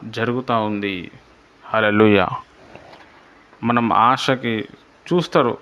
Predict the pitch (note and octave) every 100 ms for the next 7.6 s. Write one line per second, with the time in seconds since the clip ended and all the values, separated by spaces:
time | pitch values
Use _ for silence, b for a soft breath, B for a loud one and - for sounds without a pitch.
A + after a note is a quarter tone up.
0 | - A2+ A#2+ B2 A#2+ G#2+ G2+ G#2+ A2 -
1 | A2 - - _ _ _ _ _ _ _
2 | _ _ _ _ _ A#2+ A#2 B2 A#2+ A#2
3 | - - A#2 C3 C#3 D3 - C#3 B2 A#2+
4 | B2+ B2 A#2 A#2 A2 G#2 F#2+ - G2+ G#2
5 | - C3+ B2+ C3+ B2+ - - C3 B2+ C3+
6 | B2+ B2+ B2 B2+ A#2+ A2 - A2 A#2 A2
7 | G#2+ G2 F#2+ G2 G2 A#2+